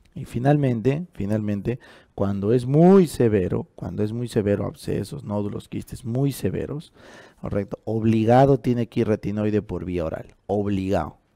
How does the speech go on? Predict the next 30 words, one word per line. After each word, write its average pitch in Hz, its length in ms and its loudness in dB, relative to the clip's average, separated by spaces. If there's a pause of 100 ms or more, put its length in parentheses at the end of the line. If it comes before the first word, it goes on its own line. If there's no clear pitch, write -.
(180)
¿correcto? 113 320 -8
Isotretinoína. 98 920 -6 (460)
Y 165 200 6
le 143 120 10
puedes 165 400 6
añadir 156 380 4
corticoide 143 760 4 (240)
si - 220 -4
es 101 100 -2
que - 160 -2
es 98 140 -4
el 98 120 2
acné 95 360 -4
fulminans, 110 1080 -8
este 107 240 -10
que - 80 -12
ves - 180 -14
acá, - 180 -20
fulminans, - 920 -14 (220)
el 101 140 -6
que 101 120 -2
va 92 120 -2
con 98 260 -6
fiebre, 107 580 -4 (280)
con - 180 -14
fiebre, - 380 -18 (180)
¿ya? 156 240 0 (540)
Y 165 120 6
el 160 100 10
otro 147 420 4